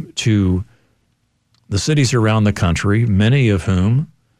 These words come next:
are the so-called sanctuary cities, right?" Democrat officials running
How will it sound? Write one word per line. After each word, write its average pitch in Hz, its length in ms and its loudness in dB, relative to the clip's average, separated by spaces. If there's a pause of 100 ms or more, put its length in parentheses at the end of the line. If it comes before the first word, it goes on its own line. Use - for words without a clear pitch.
(400)
are 104 140 0
the 92 80 0
so-called 98 460 -2
sanctuary 101 600 0
cities, 85 640 -4
right?" 104 300 0 (920)
Democrat 92 560 -2
officials 101 760 -2
running 98 400 2